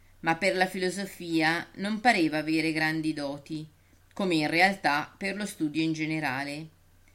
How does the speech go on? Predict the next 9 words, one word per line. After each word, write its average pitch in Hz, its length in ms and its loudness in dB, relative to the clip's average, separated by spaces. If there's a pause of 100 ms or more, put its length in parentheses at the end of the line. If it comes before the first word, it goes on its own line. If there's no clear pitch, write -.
(280)
Aveva 214 340 0
invece 190 500 -2
grande 170 400 0
talento 156 880 -2 (120)
nel 196 240 0
rendere 202 460 2
accogliente 175 800 -2
la 156 160 -2
casa 151 600 -6